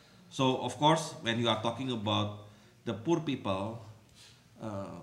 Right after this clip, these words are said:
some of them do not really have houses. But it doesn't mean that they are, uh, really homeless. Of course, the homeless is there. I mean, I don't have the statistic with me, but the homeless is there, especially on urban area.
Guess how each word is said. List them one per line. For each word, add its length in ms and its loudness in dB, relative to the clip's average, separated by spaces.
some 380 0
of 180 0
them 340 -2
do 140 -2
not 460 0
really 280 0
have 460 -6
houses. 640 -8
But 540 2
it 100 -4
doesn't 320 4
mean 260 6
that 280 2
they 120 2
are, 460 2
uh, 280 -6
really 200 -2
homeless. 420 0
Of 160 -6
course, 280 4
the 80 2
homeless 480 2
is 180 -8
there. 360 0
I 60 -2
mean, 400 -2
I 140 -2
don't 160 2
have 220 2
the 140 -2
statistic 540 -4
with 160 -6
me, 200 0
but 300 -2
the 80 0
homeless 380 2
is 160 -6
there, 200 2
especially 460 -4
on 180 -2
urban 320 0
area. 400 -2